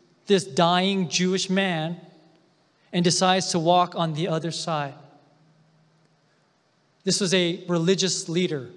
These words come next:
a priest. He walked by on the other side. The second person, another religious leader, a Levite, sees the man dying, says, "You know what?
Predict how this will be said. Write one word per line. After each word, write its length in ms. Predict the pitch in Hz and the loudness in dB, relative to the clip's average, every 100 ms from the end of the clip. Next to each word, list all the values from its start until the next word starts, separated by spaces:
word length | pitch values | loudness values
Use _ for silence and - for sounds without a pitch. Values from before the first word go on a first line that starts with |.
| - - - - | -20 -20 -18 -8
a 80 | 160 | -8
priest. 640 | 160 - 202 131 - - - - _ _ _ _ | -6 -4 -2 -2 -6 -10 -16 -20 _ _ _ _
He 100 | - | -6
walked 320 | 160 175 175 | -2 0 0
by 100 | 180 | -2
on 80 | 165 | -2
the 80 | 160 | -2
other 140 | 165 | -2
side. 380 | 160 180 170 139 - - - | -2 -2 -2 -4 -8 -18 -8
The 80 | 175 | 0
second 300 | 214 214 214 | 0 0 0
person, 480 | 208 - 226 214 - - | 0 0 -4 -6 -10 -4
another 380 | 170 180 180 175 | 0 2 2 2
religious 420 | 175 180 175 - | 2 0 -2 -2
leader, 240 | 202 175 | 0 0
a 80 | 175 | -2
Levite, 540 | 165 196 185 165 151 - - - | -2 -2 -2 -4 -6 -12 -20 -14
sees 520 | - - 202 208 208 | -4 -2 0 0 0
the 100 | 156 | 0
man 340 | 165 180 185 180 | 2 2 2 2
dying, 360 | 175 180 185 | 2 2 2
says, 200 | 180 170 | 0 -2
"You 40 | 160 | 0
know 80 | 185 | 2
what? 180 | 208 | 2